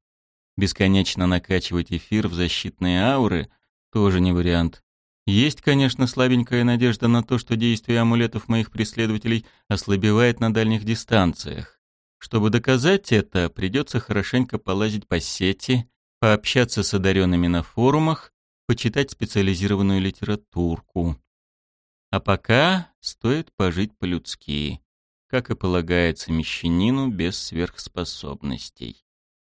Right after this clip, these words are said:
Залечь на дно. Тепло и мерный рокот двигателя погрузили меня в дремотное состояние.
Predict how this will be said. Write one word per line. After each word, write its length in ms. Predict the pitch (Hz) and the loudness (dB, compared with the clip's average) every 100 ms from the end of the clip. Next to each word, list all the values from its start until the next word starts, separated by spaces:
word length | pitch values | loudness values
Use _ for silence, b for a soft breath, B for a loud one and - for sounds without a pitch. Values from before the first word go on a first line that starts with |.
| _ | _
Залечь 460 | - 82 90 92 - | -8 -2 0 0 -2
на 140 | 90 | -4
дно. 340 | 82 80 69 69 _ _ _ _ _ _ _ _ _ _ _ | -2 -2 -2 -6 _ _ _ _ _ _ _ _ _ _ _
Тепло 360 | 120 123 139 | -2 2 4
и 120 | 147 120 | 6 6
мерный 580 | 120 120 107 107 107 | 6 4 4 4 4
рокот 540 | 101 107 117 - 92 90 | 4 2 2 0 -4 -2
двигателя 580 | 110 147 151 131 139 135 | 0 0 0 -2 -2 -2
погрузили 600 | 123 110 107 95 123 120 | -2 0 0 2 2 2
меня 280 | 110 107 104 | 2 2 0
в 60 | |
дремотное 600 | 87 90 98 101 - 95 | 0 0 0 0 -2 -4
состояние. 1040 | 87 87 - - 87 82 80 78 76 73 | -4 -8 -10 -6 -2 0 0 -2 -2 -6